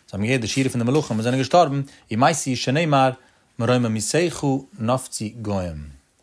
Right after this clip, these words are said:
זאגט די גמרא ווייטער. יעצט האבן מיר גראד געזען פריער, דער לשון הפסוק, וישכימו בבוקר, זיינען אויפגעשטאנען, והנה הקהילים פגעו רמייסים, דאס מיינט, אז זיי יא א חייליגע ביקורים בלייבן. וואו קאמו און שטייער מהם, רב אמר אסורה. שנאמר, שטייט דארט, איש אור עץ יערוי מספר יי,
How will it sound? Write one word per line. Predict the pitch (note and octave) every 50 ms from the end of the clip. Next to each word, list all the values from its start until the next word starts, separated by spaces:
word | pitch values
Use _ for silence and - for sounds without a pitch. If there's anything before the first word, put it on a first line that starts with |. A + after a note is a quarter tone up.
| _ _ _ _ _ _ _ _ _ _ _ _ -
זאגט | B2 C3+ C#3+
די | C#3+ C#3
גמרא | C3+ C#3+ C#3 C#3
ווייטער. | C3+ C#3 C3+ C3 - - B2 -
יעצט | - _ - A#2
האבן | A#2+
מיר | C3
גראד | D#3 D#3+ C#3+
געזען | C3 C3+ C3+
פריער, | A#2+ - C#3 C#3+ C3+ A#2+
דער | G2+ G2 G#2
לשון | C3 B2+ -
הפסוק, | A#2 - - C3 A2 - A2 G2+ G2
וישכימו | G2+ G#2 G2+ G2 - - - F3 G3+ G#3 F#3+ D3+
בבוקר, | C#3 B2+ B2 B2+ A#2+ G#2+ - - E2+ D2+ D2
זיינען | D2+ F2 F2
אויפגעשטאנען, | - F3+ G3 - - - - C3+ B2 A#2 A2 G2
והנה | F#2 C3 F#3+ F#3+ E3+
הקהילים | C#3+ - - - A2 G#2 F#2
פגעו | F2 G2+ F#2 G2
רמייסים, | G2 G#2 B2 D3 D3 C3+ - C3 A#2+ G#2+ G#2 G2+ - _ _ -
דאס | A2 -
מיינט, | C#3+ D3+ D3 C#3
אז | B2 A2
זיי | A#2 C#3
יא | F3 F3
א | D3+
חייליגע | - C3+ C3 B2 A#2+ A#2 A#2+
ביקורים | A2+ G#2 G2
בלייבן. | F#2 F#2 E2 D2+ D2 - _ _ _ _ -
וואו | - F2+
קאמו | - - D#3+ D3+ A#2 F#2
און | E2 E2
שטייער | - - E3+ F#3 F3+ E3+
מהם, | D#3 D3 C#3 C#3+ C#3 C3 B2+ _ _ _ _ _ _ -
רב | C#3 E3 F3+ E3+ D#3+
אמר | D3 C#3 B2+ A#2 G#2
אסורה. | G2 - - C3+ G#2 C#2+ - - _ _ _ _ _ _
שנאמר, | - - D3 E3 F3+ D#3 C#3+ C3 B2
שטייט | A#2 - D#3 D3+ C3
דארט, | C3+ C3 B2 - - A#2+
איש | A2 G#2 - -
אור | C#3 D3 C#3+ -
עץ | - C#3 C3 - - -
יערוי | C3 C3 B2+ C3 C3 B2+ A#2 A2+
מספר | A#2 C3+ C#3 - - - A2 G2
יי, | F2+ F2 F#2+ A2 D3 G3+